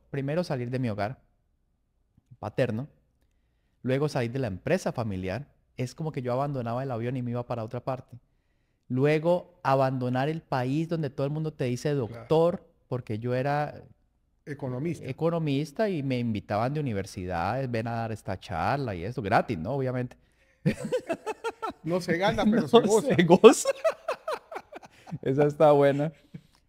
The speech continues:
Speaker 1: Eh, luego salí del avión de, de, de la academia,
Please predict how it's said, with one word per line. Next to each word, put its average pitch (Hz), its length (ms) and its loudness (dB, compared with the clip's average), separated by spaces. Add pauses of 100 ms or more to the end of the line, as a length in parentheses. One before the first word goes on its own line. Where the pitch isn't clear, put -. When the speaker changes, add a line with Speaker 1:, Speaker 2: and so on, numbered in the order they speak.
Speaker 1:
Eh, 127 240 0
luego 156 420 4
salí 135 340 0
del 147 160 0
avión 127 520 -2 (460)
de, 117 880 -2
de, 107 680 -4
de 110 100 -4
la 104 120 -4
academia, 110 720 -4